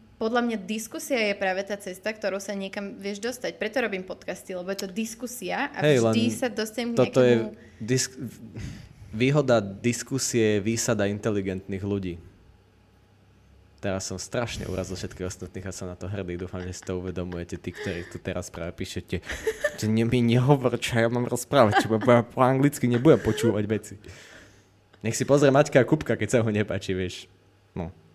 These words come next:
Speaker 1: Hej.
Speaker 2: No vidíš, teraz som sa ja vytočil už. Ale
Speaker 1: Ale
Speaker 2: tak veľmi jemne.
Speaker 1: Ale áno. Ale však to je, akože
Speaker 2: Ale hej, však pozri, ľudia
Speaker 1: Ja
Speaker 2: sú
Speaker 1: neverím
Speaker 2: kadejakí,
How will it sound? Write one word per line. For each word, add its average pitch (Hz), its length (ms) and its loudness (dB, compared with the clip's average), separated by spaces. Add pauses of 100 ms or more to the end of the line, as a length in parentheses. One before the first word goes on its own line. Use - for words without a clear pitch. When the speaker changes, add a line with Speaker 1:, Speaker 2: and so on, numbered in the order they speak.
(600)
Speaker 1:
Hej. 208 80 -12
Speaker 2:
No 127 160 4
vidíš, 208 240 6
teraz 208 160 10
som 180 100 4
sa 151 140 8
ja 123 80 12
vytočil 101 420 2
už. 90 300 -8 (560)
Ale 131 160 8
Speaker 1:
Ale - 20 8
Speaker 2:
tak 135 140 4
veľmi 131 240 2
jemne. 92 260 -4 (300)
Speaker 1:
Ale 190 360 -4 (120)
áno. 185 240 -12 (160)
Ale 240 160 -2
však 294 160 -6
to - 80 -2
je, 277 120 4 (120)
akože 285 280 -2 (1080)
Speaker 2:
Ale 143 260 12
hej, 127 220 12
však 120 160 4
pozri, 120 320 4
ľudia 101 320 4
Speaker 1:
Ja 127 80 10
Speaker 2:
sú - 80 4
Speaker 1:
neverím 95 320 6
Speaker 2:
kadejakí, 92 320 4